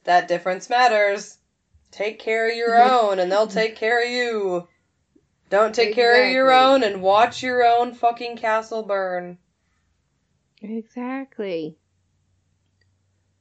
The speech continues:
Speaker 1: Oh.
Speaker 2: Like, there are
Speaker 1: Well
Speaker 2: so, there are so many bad managers out there, you know what I mean? That
Speaker 1: Mm-hmm.
Speaker 2: really just, like,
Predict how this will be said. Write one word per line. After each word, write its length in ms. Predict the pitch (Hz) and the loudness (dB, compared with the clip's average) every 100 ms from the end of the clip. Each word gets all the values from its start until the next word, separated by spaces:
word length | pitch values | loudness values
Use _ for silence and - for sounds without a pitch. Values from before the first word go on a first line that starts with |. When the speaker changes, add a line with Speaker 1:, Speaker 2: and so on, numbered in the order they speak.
| _ _ _ _ _ 349 480 - | _ _ _ _ _ _ _ -6
Speaker 1:
Oh. 580 | 214 226 220 226 233 226 _ _ _ _ _ | -2 -2 -4 -6 -10 -14 _ _ _ _ _
Speaker 2:
Like, 180 | 240 214 208 - | -12 -12 -8 -4
there 240 | 220 226 | -2 2
are 20 | |
Speaker 1:
Well 160 | 269 269 | 2 4
Speaker 2:
so, 320 | 262 254 233 _ _ _ - | 2 0 -4 _ _ _ -4
there 180 | 233 | -2
are 60 | 233 | 0
so 280 | 226 262 277 | -2 -2 -2
many 320 | 277 294 302 226 175 | -2 0 -2 -4 -4
bad 420 | 180 175 196 202 170 | 0 2 4 2 -2
managers 720 | 160 165 165 170 156 175 190 | -6 -6 -8 -6 -4 -4 -6
out 300 | 151 156 - | -8 -10 -10
there, 240 | 156 160 | -8 -8
you 160 | 175 202 | -8 -8
know 160 | 185 202 | -6 -4
what 140 | 196 | -4
I 140 | 190 | -4
mean? 380 | 190 196 196 190 | -4 -4 -4 -4
That 160 | 170 - | -6 -8
Speaker 1:
Mm-hmm. 140 | 214 | -8
Speaker 2:
really 300 | 185 190 196 | -6 -4 -4
just, 300 | 180 180 - | -6 -10 -8
like, 180 | 175 156 | -10 -10